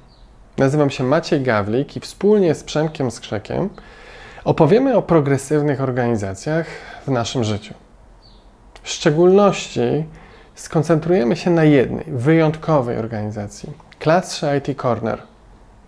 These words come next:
Stowarzyszeniu firm branży I T, już nie tylko z okolic Wrocławia, ale też już z całej Polski. E, krótko pokażemy kontekst historyczny, jak to się zaczęło, między innymi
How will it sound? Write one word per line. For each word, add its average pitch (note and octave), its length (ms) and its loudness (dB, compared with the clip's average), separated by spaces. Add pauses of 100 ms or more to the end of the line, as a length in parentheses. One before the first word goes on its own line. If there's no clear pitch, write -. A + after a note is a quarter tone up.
(920)
Stowarzyszeniu D3 880 0
firm B2 500 0
branży B2 540 0
I G2+ 40 -4
T, A2+ 260 -2
już C#3+ 240 -2
nie F#3 140 6
tylko F#3 580 -2
z - 80 -10
okolic A2+ 380 -4
Wrocławia, G#2+ 520 -6
ale G#3 220 -2
też G#3+ 680 -4
już A#3 180 -6
z - 80 -16
całej G3 240 -4
Polski. D3+ 460 -4 (1120)
E, C3 540 0 (420)
krótko - 460 2
pokażemy D#3+ 640 0
kontekst D3 400 -4
historyczny, B2 640 -4
jak F3 220 2
to E3 120 -2
się D3+ 160 -6
zaczęło, G2+ 500 -6
między C#3 340 4
innymi D#3 400 6